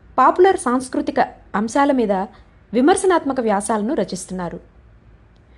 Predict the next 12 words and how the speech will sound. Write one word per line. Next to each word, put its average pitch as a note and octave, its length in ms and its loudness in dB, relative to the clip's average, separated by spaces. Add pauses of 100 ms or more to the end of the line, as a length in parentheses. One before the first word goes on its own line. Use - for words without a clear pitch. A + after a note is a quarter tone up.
(340)
Facebook E4 420 4
మాధ్యమం A#3 420 0
ద్వారా A#3 260 2 (640)
కవి C4+ 160 4
సంగమం D4+ 500 2 (340)
అనే A3+ 180 0
గ్రూప్ A#3+ 260 -4
ద్వారా A#3 440 0 (280)
వారం C4+ 380 2
వారం C#4+ 300 2 (520)
భారతీయ F4+ 520 4
కవిత్వంలోని B3 800 -2